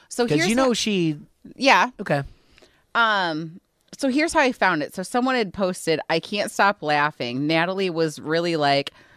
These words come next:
Speaker 1: "Should I reveal my secret challenge hookup?" Then a pic of cropped Fessy comes out like this. Like,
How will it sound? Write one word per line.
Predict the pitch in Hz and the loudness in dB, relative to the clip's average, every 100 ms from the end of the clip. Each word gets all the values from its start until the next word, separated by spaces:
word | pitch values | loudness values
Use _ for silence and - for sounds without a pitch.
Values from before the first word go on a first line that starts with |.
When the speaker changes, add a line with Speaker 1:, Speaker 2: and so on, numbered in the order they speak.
| _ | _
Speaker 1:
"Should | - - 220 | -10 -2 2
I | 220 | 2
reveal | 226 208 180 190 226 | 2 0 0 2 2
my | 190 160 | 2 0
secret | - 220 220 - | -2 -2 -2 -2
challenge | 185 175 160 135 | 0 2 0 0
hookup?" | 180 233 247 247 - - - - _ - | 0 4 4 2 -4 -20 -20 -20 _ 0
Then | 180 175 | 2 2
a | |
pic | - 220 214 - - | 2 0 0 -4 2
of | 170 160 139 | 4 4 2
cropped | 190 185 180 - | 2 2 2 0
Fessy | 180 - 156 | 0 0 -2
comes | 180 160 | 0 2
out | 160 147 | 4 4
like | 139 131 | 2 0
this. | 143 156 104 - - _ - | 0 0 0 -8 -20 _ -4
Like, | 143 147 135 | 0 0 -2